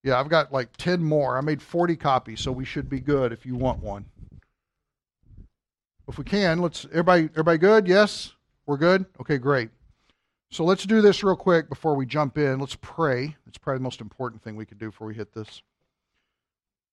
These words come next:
Father God, thank you for this time together. Thank you, God, for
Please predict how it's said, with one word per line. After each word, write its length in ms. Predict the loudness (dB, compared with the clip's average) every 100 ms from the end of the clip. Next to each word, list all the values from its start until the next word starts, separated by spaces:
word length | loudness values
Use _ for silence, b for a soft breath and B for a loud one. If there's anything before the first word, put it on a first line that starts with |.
| _ 0
Father 200 | 2 4
God, 200 | 2 2
thank 200 | -4 -6
you 60 |
for 520 | -2 2 4 2 -2 -10 -8
this 160 | -8
time 300 | 0 2 2
together. 500 | 0 -2 -2 -2 -6 -12 _ _ _ _ _ _
Thank 160 | -4 -2
you, 80 |
God, 300 | 2 4 2
for 380 | 0 -4 -4 -6